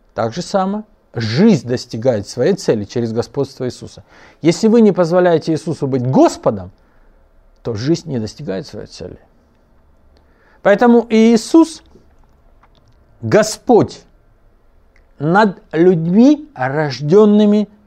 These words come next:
свыше. На-, над нерожденными Он тоже Господь. Но учитывая, что Он не диктатор, Он не навязывает свое господство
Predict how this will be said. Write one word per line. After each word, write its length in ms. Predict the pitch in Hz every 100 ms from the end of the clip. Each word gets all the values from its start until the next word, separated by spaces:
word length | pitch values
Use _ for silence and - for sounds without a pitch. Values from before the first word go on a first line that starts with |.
| -
свыше. 600 | - 160 120 - - - _ _ _ _ _ _ _ _ _ _ _ _ _ _
На-, 360 | 117 160 190 -
над 560 | - 143 208 240 - -
нерожденными 1040 | 165 262 349 269 170 135 143 131 117 98 -
Он 120 | 160
тоже 340 | - 302 185
Господь. 580 | 123 117 - 98 - _ _ _ _ _ _ _ _ _ _ _ _
Но 140 | 131 147
учитывая, 440 | 143 190 170 160
что 200 | - 156
Он 120 | 151
не 140 | 156 151
диктатор, 520 | 139 - 226 226 - _ _ _ _ _ _ _ _ _ -
Он 280 | 143 139 160
не 120 | 170
навязывает 760 | 160 156 165 120 110 104 92 -
свое 320 | - 131 117
господство 640 | 104 110 - 175 170 -